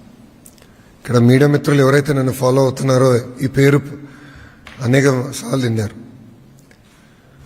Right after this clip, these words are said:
ఆ తల్లి రోడ్డు పైన కూర్చుని బోండాలు వేసేది. So, పాద-, పాదయాత్రలో అది చివరి గ్రామం,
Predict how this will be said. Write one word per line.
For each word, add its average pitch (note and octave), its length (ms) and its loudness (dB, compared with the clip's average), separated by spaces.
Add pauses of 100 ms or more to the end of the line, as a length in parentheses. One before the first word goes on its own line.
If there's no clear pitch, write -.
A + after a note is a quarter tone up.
(280)
ఆ C3+ 120 0
తల్లి C#3+ 420 2
రోడ్డు D#3 240 0
పైన D3+ 240 0
కూర్చుని C#3 760 -6 (840)
బోండాలు C#3 520 0
వేసేది. G#2+ 380 -6 (1600)
So, C3 60 -8
పాద-, C3 600 0 (260)
పాదయాత్రలో D3 680 2
అది C3 160 2
చివరి C3+ 380 0
గ్రామం, B2+ 580 -2